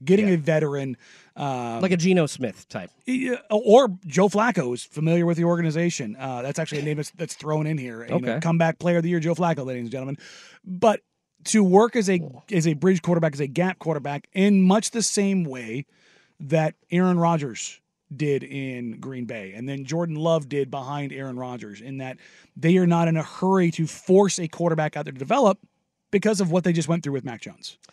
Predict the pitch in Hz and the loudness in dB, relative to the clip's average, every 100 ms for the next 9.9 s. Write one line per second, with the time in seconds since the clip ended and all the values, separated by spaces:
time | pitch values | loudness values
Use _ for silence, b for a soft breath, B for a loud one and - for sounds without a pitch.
0 | _ - 262 220 - 208 175 - 175 - | _ -8 -4 0 0 0 0 0 -2 -2
1 | - 202 202 190 175 180 156 156 151 151 | -2 0 2 2 2 0 0 -2 -2 -6
2 | 131 135 127 - 113 120 - 160 175 190 | -6 -4 -6 -8 -10 -10 -8 -6 0 2
3 | 214 247 302 254 214 175 180 170 - 135 | 4 6 6 6 6 6 6 4 2 -6
4 | - 135 123 - 98 90 95 80 _ b | -6 -6 -6 -8 -12 -14 -16 -18 _ b
5 | b - 202 185 170 160 - _ 208 175 | b 4 8 10 8 4 -4 _ -4 4
6 | 262 285 208 220 190 156 120 214 220 185 | 8 8 8 6 6 4 4 6 6 4
7 | 175 190 165 143 139 147 113 139 131 - | 0 2 0 -2 -6 -6 -2 -2 -2 -4
8 | 120 110 113 - 113 117 127 135 143 147 | -6 -6 -8 -6 -8 -6 -6 -4 -6 -6
9 | 208 220 254 175 147 165 156 127 | -4 2 2 0 -6 0 0 -2